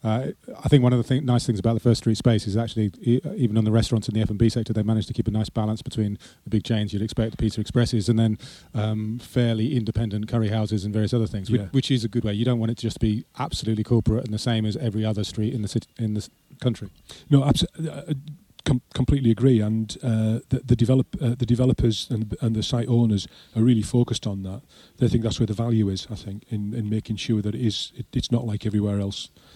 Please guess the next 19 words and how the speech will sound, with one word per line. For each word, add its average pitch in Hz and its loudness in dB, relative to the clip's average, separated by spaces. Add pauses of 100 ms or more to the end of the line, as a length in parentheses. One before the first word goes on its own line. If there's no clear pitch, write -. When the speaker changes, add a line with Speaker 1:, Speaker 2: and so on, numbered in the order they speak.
(140)
Speaker 2:
Yeah. 113 -12 (440)
Speaker 1:
Um, 135 2 (100)
going 156 8
back 147 4
to 120 8
the 139 0
theatre 147 6
work 101 2
you 95 -4
did, 98 -6
'cause 113 -2
obviously 110 -2
the, 104 0 (180)
the 113 -4
Library 117 4
Theatre 110 2
effectively 104 0
had 98 -2
merged 110 0